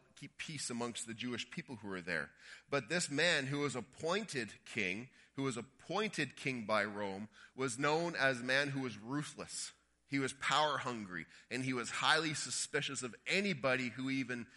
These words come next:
hinted at threatening his power, his throne. And he would have them killed. Anyone who threatened his power, he killed a wife, he killed three sons, his mother-in-law, his brother-in-law, his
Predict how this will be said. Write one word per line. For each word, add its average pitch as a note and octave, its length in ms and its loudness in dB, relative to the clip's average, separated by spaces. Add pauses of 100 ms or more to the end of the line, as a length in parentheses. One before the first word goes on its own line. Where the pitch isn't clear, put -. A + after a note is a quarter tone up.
(600)
hinted C3+ 540 -2
at - 300 2
threatening B2 400 -2
his A#2+ 180 -4
power, F#2+ 420 -2 (460)
his G2 120 -10
throne. G2+ 420 -12 (580)
And C3+ 140 2
he D#3 80 4
would D#3 140 0
have D#3 260 8
them C#3 160 -6 (140)
killed. E3+ 260 0
Anyone D3 300 0
who C#3 100 -2
threatened C#3 400 0
his C3+ 140 -4
power, D3 380 2
he B2 120 -4 (100)
killed C#3 220 0
a B2+ 60 -4
wife, B2+ 400 0
he A#2 80 -6
killed B2+ 260 -4
three C3 240 -6
sons, A#2+ 460 0
his A2+ 160 -8
mother-in-law, A#2+ 560 -2
his A2 160 -6
brother-in-law, A#2 560 -2
his A2+ 180 -6